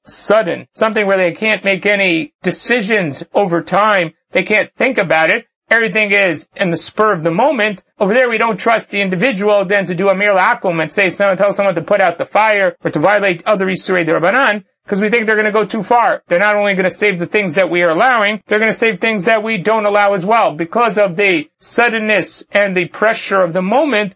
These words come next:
they won't think through it properly. So that's the view of the Ran, who brings the Rabbeinu Tam. Shulchan Aruch actually in Siman Shin Lamed Daled quotes both of these distinctions. La Halacha.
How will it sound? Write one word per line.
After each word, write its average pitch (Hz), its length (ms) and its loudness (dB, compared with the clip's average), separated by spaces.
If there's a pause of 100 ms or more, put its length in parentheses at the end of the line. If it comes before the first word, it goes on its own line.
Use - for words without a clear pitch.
they 202 120 2
won't 226 240 0
think 226 240 -2
through 214 200 2
it 185 280 0 (140)
properly. 156 600 0
So 185 100 -10
that's 214 240 0
the 208 220 -2
view 180 300 -2
of 175 380 -2
the 165 500 0 (180)
Ran, 190 460 0 (160)
who 190 100 -4
brings 196 280 0
the 202 80 0
Rabbeinu 190 420 0
Tam. 202 280 0 (260)
Shulchan 202 260 0
Aruch 220 240 0
actually 196 440 0
in 175 540 -2 (240)
Siman 196 420 -2
Shin 190 300 -4
Lamed 180 260 0
Daled 220 300 0
quotes 170 220 -2
both 196 460 0
of 156 160 -4
these 165 340 0
distinctions. 175 840 -2 (200)
La 185 200 2
Halacha. 220 420 0